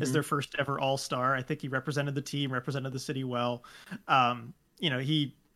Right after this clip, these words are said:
Speaker 1: did fine in the Fountain Challenge. You know, he didn't, he didn't embarrass himself there or anything, you know. Um, and he scored a goal in the All-Star Game, and he said that was actually important to him. He said, you know, "I wanted to
Speaker 2: Mm-hmm.
Speaker 1: make sure to get the first,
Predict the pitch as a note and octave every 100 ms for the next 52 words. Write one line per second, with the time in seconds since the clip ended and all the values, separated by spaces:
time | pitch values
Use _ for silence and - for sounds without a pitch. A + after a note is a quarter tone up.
0 | _ - D#3+ C3 D3+ D3 D3+ D3+ D3+ D#3+
1 | C#3+ D#3+ D3+ C#3+ C3+ C3+ C#3 D3+ C3 C3+
2 | C3+ E3 C#3+ C#3+ D#3 E3+ F#3+ F#3+ F#3 F3
3 | - D#3+ D#3+ F3 D3+ D3+ D3+ D3 D#3+ D#3
4 | - - - _ - C#3 B2 B2+ - -
5 | - D#3+ C#3+ B2+ A#2+ B2+ G3+ F3+ F#3 G3
6 | - A3+ G#3+ A3 A3 G3+ G3 G3+ F#3+ D3
7 | C#3+ E3 A3 G3+ G3+ F3+ F3 - F#3+ D#3+
8 | F3 F3 D#3+ C3+ C3 C3 D#3 C3 B2+ C#3
9 | C#3+ C3+ C#3+ D3+ E3 D#3 - - D3 C#3
10 | C#3 C#3+ - C#3+ C3 -